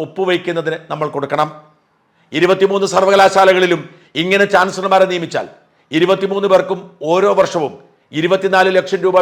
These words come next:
വീതം ഇങ്ങനെ കൊടുക്കണം എന്നാണ് സർക്കാർ നമ്മളോട് പറയുന്നത്. ഗവർണറുടെ ശമ്പളം വെട്ടിക്കുറയ്ക്കാൻ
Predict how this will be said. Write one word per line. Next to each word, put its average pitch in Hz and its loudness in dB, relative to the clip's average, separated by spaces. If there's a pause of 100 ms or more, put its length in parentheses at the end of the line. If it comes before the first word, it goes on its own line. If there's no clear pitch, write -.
വീതം 175 2 (340)
ഇങ്ങനെ 185 -2
കൊടുക്കണം 180 -2 (380)
എന്നാണ് 170 0 (400)
സർക്കാർ 160 0
നമ്മളോട് 151 -4
പറയുന്നത്. 139 0 (440)
ഗവർണറുടെ 185 2
ശമ്പളം 185 2
വെട്ടിക്കുറയ്ക്കാൻ 185 0